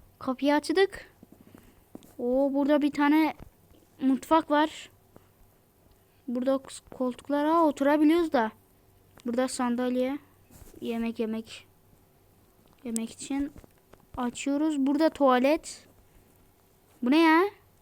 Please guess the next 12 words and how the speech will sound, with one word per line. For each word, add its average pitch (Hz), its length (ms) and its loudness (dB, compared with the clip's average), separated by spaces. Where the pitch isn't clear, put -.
Galiba 254 460 -2
şey, 277 420 -4
çamaşır 233 480 -10
makinesi. 247 680 -8
Banyo. 240 600 0
Bu 247 60 -12
da 254 80 -4
tuvalet. 240 720 -4
Kapatıyoruz 240 600 -2
bu 240 60 0
odayı 233 260 0
da. 294 200 -2